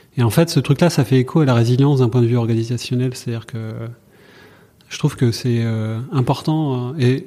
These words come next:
c'était déjà des, des choses que j'avais en tête, important pour un manager, en fait, de savoir identifier, euh, c'est qui qui va prendre la suite, quoi. Déjà, c'est libérateur <laughs> de dire, euh,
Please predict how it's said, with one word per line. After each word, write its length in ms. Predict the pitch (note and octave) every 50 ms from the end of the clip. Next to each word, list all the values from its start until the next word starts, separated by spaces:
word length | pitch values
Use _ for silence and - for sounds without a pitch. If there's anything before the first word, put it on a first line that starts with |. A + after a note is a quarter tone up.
| -
c'était 260 | D3 - - - - B2+
déjà 260 | B2+ C3+ C3 E3 D#3+
des, 240 | D3+ C#3 B2 A#2+ A#2
des 120 | A2+ A#2+ A#2
choses 200 | - - D3 -
que 100 | - B2+
j'avais 180 | A2+ A#2 A2+ A#2+
en 100 | A#2 A#2
tête, 260 | - D3 D#3 - - -
important 340 | B2+ B2 B2+ B2 A#2+ - E3
pour 120 | C#3 D3+ C#3+
un 300 | C3+ B2+ A#2+ B2 B2 B2
manager, 460 | A#2+ B2+ B2 B2+ B2+ B2 C3 D3 D3
en 60 | C3+ A#2+
fait, 120 | - D3
de 80 | C3+ B2
savoir 300 | - - A#2+ A#2 A2+ A2+
identifier, 600 | A2+ A2 A#2 A2 - - A#2+ - - C3+ C#3 C#3
euh, 240 | C3 A2+ A2 G#2+ G#2+ G#2+ A2 G#2 - _
c'est 120 | - - B2+
qui 120 | - - C#3
qui 60 | C#3 B2+
va 100 | A#2+ G#2+
prendre 200 | - - A#2+ A2
la 60 | G#2+
suite, 220 | - - B2+ -
quoi. 140 | - - B2+ - _ _ _ _ _ - - - - - - _ -
Déjà, 180 | A#2 A#2 C#3+
c'est 300 | B2+ - - A2+ G#2+ G#2+
libérateur 720 | G#2+ G#2+ A2+ A2+ A2+ A#2 G#2+ G#2+ G#2+ - B2 B2 B2+ - - - - - - - - - _ _ _
<laughs> 520 | _ _ _ _ _ _ _ _ _ _
de 100 | B2+ A#2
dire, 260 | A2 A2 A2+ A#2+ B2 A#2
euh, 120 | G#2+ G2+